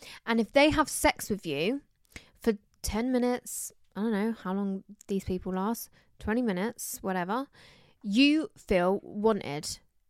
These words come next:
by that person. You feel like, "I'm not invisible anymore." You feel like you can get a bit of control back. So if you feel like your relationship is just suffering and they don't wanna be with you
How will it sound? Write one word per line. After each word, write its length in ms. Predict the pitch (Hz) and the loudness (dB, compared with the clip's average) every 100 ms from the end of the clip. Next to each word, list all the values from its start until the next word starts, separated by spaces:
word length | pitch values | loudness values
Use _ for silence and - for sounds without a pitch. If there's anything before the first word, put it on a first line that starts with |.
| _ | _
by 140 | 208 185 | 4 4
that 180 | 180 - | 4 -2
person. 520 | 180 165 - 123 185 - | -4 -4 -6 -6 -8 -6
You 240 | 208 226 | 0 0
feel 440 | - 226 208 196 - _ | 2 4 4 2 -4 _
like, 280 | 220 202 - _ 226 | -2 -2 -2 _ 2
"I'm 160 | 277 | 2
not 140 | 285 226 | 2 0
invisible 600 | 214 262 285 285 196 175 - _ _ _ _ | 2 2 2 2 2 0 -8 _ _ _ _
anymore." 560 | 226 208 185 175 349 - _ - - - - | -4 -2 0 0 -2 -4 _ -20 -20 -18 -4
You 180 | 220 | 0
feel 280 | 233 262 247 | 4 6 8
like 180 | 226 - | 8 4
you 220 | 208 269 | 2 0
can 160 | - 262 | 0 0
get 180 | 240 - | 0 0
a 60 | |
bit 160 | 185 185 | 0 -2
of 100 | - | -4
control 420 | 202 185 190 180 | -8 -6 -2 -2
back. 480 | 160 170 220 - - _ _ _ - - - 226 | 0 -2 -2 -6 -20 _ _ _ -20 -20 -14 -2
So 240 | - 220 | 4 6
if 240 | 247 254 254 | 8 6 6
you 280 | 240 240 | 4 4
feel 420 | 214 - 226 214 - | 2 4 6 6 4
like 280 | 208 196 226 | 0 0 0
your 80 | |
relationship 580 | 196 208 226 - 220 208 - | 0 2 2 0 0 0 -2
is 180 | 190 | -4
just 320 | - 196 - - | -2 -2 -2 0
suffering 500 | 240 - 202 175 185 | 0 0 -4 -2 -2
and 240 | 202 202 - - - - | -6 -6 -8 -20 -20 -2
they 140 | 247 | 4
don't 160 | 233 214 | 4 4
wanna 160 | 220 202 | 2 0
be 280 | 185 247 269 | 4 4 8
with 220 | 220 202 | 8 6
you 380 | 175 143 165 | 0 2 2